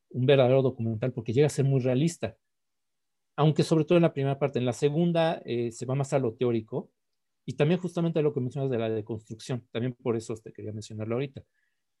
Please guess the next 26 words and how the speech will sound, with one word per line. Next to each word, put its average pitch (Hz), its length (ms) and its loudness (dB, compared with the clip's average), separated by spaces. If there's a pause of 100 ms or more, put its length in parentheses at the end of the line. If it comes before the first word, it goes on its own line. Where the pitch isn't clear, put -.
(160)
Eh, 127 280 0 (100)
la 135 140 -6
segunda 196 440 -2
parte 185 220 -2
lo 147 160 -2
que - 80 0
hizo 127 320 0
es 123 80 -4
dedicarle 127 460 -2
como 113 220 -8
dos 131 200 -4
horas 123 320 0
de 127 120 -6
las, - 440 -16 (580)
eh, 107 280 -10 (400)
o 156 240 -14
como 135 480 0 (100)
una 180 360 0
hora 123 220 2
de 104 120 -2
la 98 280 -8 (240)
hora 117 200 -4
y 113 40 -4
media 110 240 -4
que 107 100 -14
dura, 113 280 -4